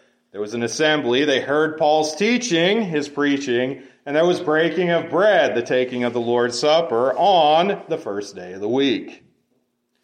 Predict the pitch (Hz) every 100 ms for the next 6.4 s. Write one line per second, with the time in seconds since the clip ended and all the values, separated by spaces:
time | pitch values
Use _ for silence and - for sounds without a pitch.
0 | _ _ _ - 117 117 139 135 135 143
1 | 143 139 156 151 - 170 175 170 202 220
2 | 185 196 202 - - - 120 139 135 139
3 | 139 - 151 151 135 113 117 131 120 120
4 | 104 104 104 98 101 - 127 165 180 -
5 | 127 131 143 123 101 107 127 160 165 147
6 | 123 92 85